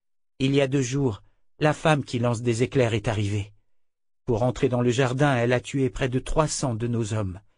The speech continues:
Notre magie étant impuissante contre elle, nous n'avons rien pu faire.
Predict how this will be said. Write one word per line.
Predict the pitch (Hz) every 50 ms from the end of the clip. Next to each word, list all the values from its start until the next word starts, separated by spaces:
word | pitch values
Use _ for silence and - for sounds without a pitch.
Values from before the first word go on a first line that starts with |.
| _ _ _ _ _ _ _ _ _ _ _
Notre | 104 113 113 - - 135
magie | 127 127 127 120 139 143 123
étant | 107 - 135 123 -
impuissante | 131 107 - 147 - - 147 135 -
contre | - 131 131 - -
elle, | 175 185 190
nous | 170 165
n'avons | 165 165 156 143 160
rien | 143 135 147 147 135
pu | - - 131
faire. | - - 139 135 131 117